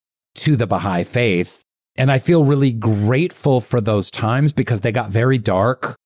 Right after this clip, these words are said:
Uh, there was times I thought about suicide. There was, uh, a lot of chaos and confusion. I, it didn't make any sense to me, Ibu,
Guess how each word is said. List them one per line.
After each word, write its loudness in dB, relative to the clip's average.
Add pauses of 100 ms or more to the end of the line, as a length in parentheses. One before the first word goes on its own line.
(380)
Uh, 0
there -2
was -8
times -2
I 0
thought -2
about -2
suicide. -2
There -2
was, -4 (360)
uh, -2
a -2
lot 0
of -4
chaos -2
and -6
confusion. -2 (400)
I, -10
it -10
didn't 0
make 0
any 0
sense -4
to -2
me, 2
Ibu, 0